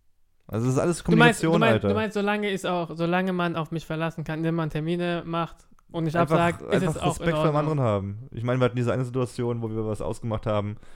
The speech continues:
Speaker 1: und dann warst du nicht da.
Speaker 2: Für fünfundvierzig Minuten.
Speaker 1: Für, für fast eine Stunde.
Speaker 2: Fünfundvierzig Minuten.
Speaker 1: Ja. Und,
Speaker 2: Nicht mal.
Speaker 1: und, äh,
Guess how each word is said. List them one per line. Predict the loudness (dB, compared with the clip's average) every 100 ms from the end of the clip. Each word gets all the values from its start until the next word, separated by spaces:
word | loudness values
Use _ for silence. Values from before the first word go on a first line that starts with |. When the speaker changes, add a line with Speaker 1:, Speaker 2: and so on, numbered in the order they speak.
| -18 -16
Speaker 1:
und | -10 -6 -4
dann | -4 -2
warst | -4 -2
du |
nicht | -6 -2
da. | -2 -2 -6 -12
Speaker 2:
Für | -14 -10
fünfundvierzig | -10 -10 -10 -12 -12 -14
Minuten. | -12 -12 -12 -14 -16 -20 -20 -20 -20 -20 -20
Speaker 1:
Für, | -18 -16 -16
für | -12 -10
fast | -10 -10
eine | -10
Stunde. | -8 -8 -8 -12 -20 -20 -10
Speaker 2:
Fünfundvierzig | -6 -6 -6 -10 -12
Minuten. | -12 -12 -12
Speaker 1:
Ja. | -10 -10 -14 -18 -20 -20 -20
Und, | -10 -4 -2
Speaker 2:
Nicht | -2
mal. | -4 -6 -8
Speaker 1:
und, | -6 -6 -8
äh, | -6 -2 -2 -4